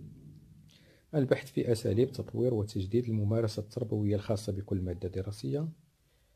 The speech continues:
اقتراح توزيع الحصص الخاصة بكل مادة دراسية كأرضية لإعداد جداول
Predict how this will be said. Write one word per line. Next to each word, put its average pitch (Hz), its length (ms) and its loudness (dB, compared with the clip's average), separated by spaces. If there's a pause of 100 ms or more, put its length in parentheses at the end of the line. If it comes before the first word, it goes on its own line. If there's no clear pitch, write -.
(180)
اقتراح 127 500 2
توزيع 113 400 0
الحصص 110 400 -4
الخاصة 120 400 -2
بكل 117 340 0
مادة 113 300 0
دراسية 104 520 2
كأرضية 104 540 2
لإعداد 95 480 2
جداول 95 460 0